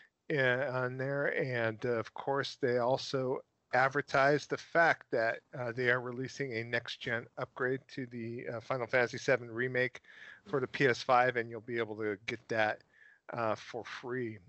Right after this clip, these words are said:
on there. So, and, uh, you do have to purchase the Intergrade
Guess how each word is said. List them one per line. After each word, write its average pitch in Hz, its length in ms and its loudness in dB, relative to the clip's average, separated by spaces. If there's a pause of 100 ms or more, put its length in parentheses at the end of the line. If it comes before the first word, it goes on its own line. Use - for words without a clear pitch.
(140)
on 107 300 -10
there. 107 240 -12
So, 110 600 -8
and, 110 420 -6
uh, 107 320 0 (120)
you 139 220 -6 (120)
do 156 180 6
have 160 160 4
to - 80 -20
purchase - 480 -2
the 143 200 0
Intergrade 131 760 4